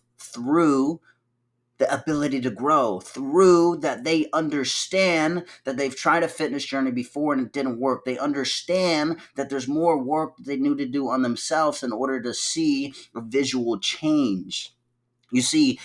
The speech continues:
being in the right environment around friends that don't support your goals, who drink every weekend, who like to smoke and drink,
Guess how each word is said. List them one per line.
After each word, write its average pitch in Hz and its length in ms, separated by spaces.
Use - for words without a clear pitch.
being 160 260
in 139 100
the 127 100
right 143 220
environment 135 560
around 117 340
friends 139 520
that 113 240
don't 143 240
support 131 400
your 120 160
goals, 147 560
who 127 120
drink 131 460
every 120 300
weekend, 135 480
who 117 180
like 131 280
to 127 100
smoke 139 520
and 113 160
drink, 139 600